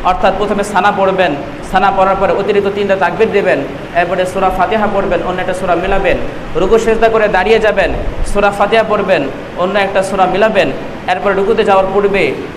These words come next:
তিনটা তাকবীর দিয়ে নেবেন অতিরিক্ত, এরপর রুকুতে যাবেন।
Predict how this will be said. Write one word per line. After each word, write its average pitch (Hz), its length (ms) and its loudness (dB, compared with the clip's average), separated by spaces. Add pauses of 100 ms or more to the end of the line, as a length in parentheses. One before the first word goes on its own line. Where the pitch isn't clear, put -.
তিনটা 202 200 0
তাকবীর 190 360 0
দিয়ে 180 160 2
নেবেন 170 220 -2
অতিরিক্ত, 196 440 0 (420)
এরপর 175 220 0
রুকুতে 180 300 0
যাবেন। 190 260 0